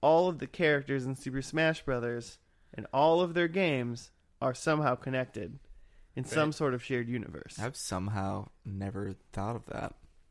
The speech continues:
Speaker 3: I mean, it's Nintendo. They're connected that way.
Speaker 1: Sure. I mean, and it could be a thing where, like, it's like there's a universe that has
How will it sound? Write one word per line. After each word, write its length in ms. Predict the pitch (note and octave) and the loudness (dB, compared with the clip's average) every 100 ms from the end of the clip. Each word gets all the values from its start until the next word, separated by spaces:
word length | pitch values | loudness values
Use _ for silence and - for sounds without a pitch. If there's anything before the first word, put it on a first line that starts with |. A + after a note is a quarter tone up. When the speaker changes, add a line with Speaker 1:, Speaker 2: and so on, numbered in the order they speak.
| _ _ _ - | _ _ _ -8
Speaker 3:
I 40 | |
mean, 140 | E3 B2 | -4 -2
it's 100 | - | -2
Nintendo. 520 | G2 G2 A#2 A2+ G#2 - - _ _ _ _ _ _ _ _ _ - | -4 -2 -2 -2 -4 -8 -18 _ _ _ _ _ _ _ _ _ -20
They're 80 | - - | -16 -10
connected 420 | G2+ G#2 - A2 | -8 -6 -8 -8
that 180 | A2+ A#2 | -6 -4
way. 180 | A2+ A#2+ | -4 -4
Speaker 1:
Sure. 500 | - G3+ D#3+ A2+ - - | -2 2 4 2 -2 0
I 80 | G3 | 2
mean, 200 | G3 E3 | 4 2
and 120 | E3 | 2
it 80 | D#3+ | 2
could 160 | G3 | 0
be 140 | E3+ E3+ | 2 2
a 60 | |
thing 280 | D#3+ C#3+ D3 | 2 0 2
where, 160 | D3 C#3 | 2 4
like, 320 | C#3 C3+ - - | 4 2 -4 -8
it's 140 | C#3+ | 0
like 240 | D3 - - _ _ _ - _ _ _ - | 0 0 -8 _ _ _ -20 _ _ _ -2
there's 200 | D3 B2+ | 0 0
a 40 | C3+ | 0
universe 540 | F3+ F#3 B2+ D3 - | 0 2 2 0 -2
that 180 | C#3+ C#3 | -4 -2
has 480 | C3+ C#3 C3+ C#3 | 0 -2 -4 -8